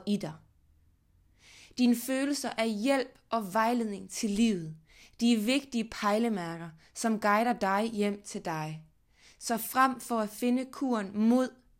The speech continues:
dine følelser, så lad dine følelser være kuren, min skat.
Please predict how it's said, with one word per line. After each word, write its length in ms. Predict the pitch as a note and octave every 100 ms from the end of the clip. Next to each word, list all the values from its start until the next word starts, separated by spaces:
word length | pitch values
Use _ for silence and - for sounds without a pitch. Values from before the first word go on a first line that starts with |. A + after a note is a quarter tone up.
| _
dine 180 | F#3+ G3
følelser, 600 | F3+ G3 F#3+ F#3+ - - D#3+ _ _ _ _ _
så 200 | - A3+
lad 140 | A3 G#3
dine 180 | G#3
følelser 480 | G3 G3 G3+ A3 G#3+
være 280 | F3 F3+ F#3
kuren, 440 | F#3 A3 G3 E3
min 120 | D3+ C#3+
skat. 380 | - D3 D#3